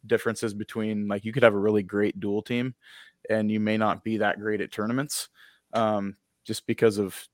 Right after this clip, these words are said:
you know, head-to-heads and stuff like that and how things go with placings and rankings and all that stuff. But, um, to get a win over Meridian to kinda say for Post Falls, like, that, that's huge.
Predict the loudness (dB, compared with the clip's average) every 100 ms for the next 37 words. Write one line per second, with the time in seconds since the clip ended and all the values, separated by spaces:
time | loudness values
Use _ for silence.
0 | -10 -6 -4 -2 -2 0 0 0 -2 -6
1 | -4 -2 -2 0 0 0 -2 -4 -4 -2
2 | -6 -6 -2 0 0 -2 -4 -4 -2 -4
3 | -4 -4 -6 -4 -6 -4 -6 -4 -4 0
4 | 0 0 -2 -2 -4 -2 -2 -2 -8 -20
5 | -20 -20 _ 0 6 6 6 2 -4 0
6 | 6 10 10 8 8 6 6 4 4 4
7 | 2 0 2 2 2 0 0 0 0 2
8 | 2 0 -2 -2 -2 -6 _ 0 0 -2
9 | -2 -2 -8